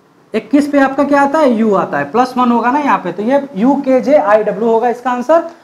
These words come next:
Next, अब question पे बढ़ते हैं। अगला question है आपका कि director को किसी भाषा में, रफ कर देता हूँ, ठीक, एक word दिया है director, उसको किसी सांकेतिक भाषा में जो लिखा जाता है, जैसे director है,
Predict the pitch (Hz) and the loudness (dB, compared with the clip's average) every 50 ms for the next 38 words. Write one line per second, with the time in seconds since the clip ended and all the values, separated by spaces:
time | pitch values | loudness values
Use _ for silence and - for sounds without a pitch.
0 | _ _ _ _ - 175 240 277 277 285 220 208 240 - - 277 262 - 285 269 | _ _ _ _ 0 2 4 4 4 2 0 0 0 2 2 0 2 2 2 4
1 | 262 277 233 262 254 254 285 285 285 311 330 - - - - _ _ - - _ | 4 4 4 4 4 4 4 4 4 4 2 0 -4 -10 -20 _ _ -20 -20 _
2 | _ _ _ _ _ _ _ _ _ _ _ _ - 190 202 240 269 269 277 294 | _ _ _ _ _ _ _ _ _ _ _ _ 0 2 4 6 6 4 4 2
3 | 285 - 294 294 302 294 277 269 269 - 247 254 277 294 285 - - - - _ | 2 2 2 4 6 6 6 4 6 6 6 6 6 6 2 -4 -12 -20 -20 _
4 | _ _ 214 180 196 233 240 247 254 247 - 302 311 302 311 311 240 285 269 285 | _ _ 0 4 6 6 6 6 4 2 2 2 2 4 2 0 0 -2 -4 -4
5 | 285 233 254 254 247 254 269 269 269 262 254 262 285 269 - - - - _ _ | 0 0 2 2 2 2 2 2 2 2 0 0 -2 -4 -6 -12 -20 -20 _ _
6 | _ _ _ _ _ _ _ _ _ - 196 208 208 - 247 240 247 247 247 254 | _ _ _ _ _ _ _ _ _ -2 -2 -2 0 0 0 2 2 0 0 0
7 | 262 277 302 294 294 277 - - - - _ _ _ _ _ _ _ _ _ _ | 0 0 0 0 -2 -6 -12 -18 -20 -20 _ _ _ _ _ _ _ _ _ _
8 | _ _ _ _ _ - 285 277 277 - - - - - 220 247 247 - - - | _ _ _ _ _ -2 -2 -2 -2 -6 -12 -18 -8 -6 -4 -4 -4 -6 -12 -20
9 | - _ _ _ 202 185 208 254 269 277 262 233 269 277 269 269 269 233 247 240 | -20 _ _ _ -4 2 4 4 6 4 4 0 2 2 4 4 4 4 4 2
10 | 226 226 226 - - 285 294 277 233 240 - - 285 277 277 262 277 277 277 269 | 2 2 -2 -2 -2 -2 0 0 -2 -4 -4 -4 -2 -2 0 0 2 2 0 0
11 | 247 233 220 240 240 240 277 220 - - 247 240 240 262 254 247 233 254 277 277 | -2 -2 -2 -2 -2 -2 -2 -4 0 2 2 2 4 2 2 4 2 2 0 -2
12 | 277 - - - - _ - 147 156 247 240 247 247 269 269 254 262 254 262 277 | -6 -12 -18 -20 -20 _ -6 0 2 4 4 4 4 4 6 6 4 4 2 2
13 | 262 254 240 247 240 240 233 226 233 240 233 240 - 277 285 277 277 294 302 285 | 0 0 -2 -4 0 2 2 4 4 2 0 -2 0 0 2 2 2 2 0 -4